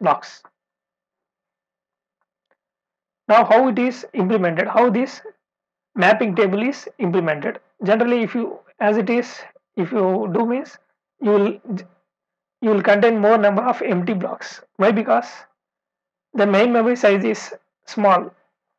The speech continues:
whereas virtual address is somewhat large. So you will find more number of empty blocks in the paging table. So you better use associative memory for this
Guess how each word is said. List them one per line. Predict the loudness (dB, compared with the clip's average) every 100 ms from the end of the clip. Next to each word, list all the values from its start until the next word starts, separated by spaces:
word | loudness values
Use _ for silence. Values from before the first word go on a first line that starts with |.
| _ _ _ _ _ _ _ _
whereas | 2 4 6
virtual | 4 2 2
address | 2 2 -2
is | -4 -6
somewhat | -4 0 2 2 -2 -18 _ _ -4
large. | 2 2 0 -10
So | -4 0
you | 2 0
will | 0 -2 -6
find | -4 -4 -8 -8
more | 0 2
number | 2 2 2
of | 2 0 -16 _ _ _ _ _ _ _ _ _ _ _ _ _ _ _
empty | -4 -2 -4
blocks | -6 -8 -10 -20 _ _ _
in | -2
the | 2 2 2 -4
paging | -2 0 0
table. | -4 -6 -8 -10
So | -6 -4 -2
you | -2
better | 2 2 2
use | 0 -2 -4 -10 -2
associative | 0 2 2 0 -2 -2
memory | 0 0 0 -4 -8 _ _ _ _ _ _ _ 2
for | 4
this | 4 -2 -6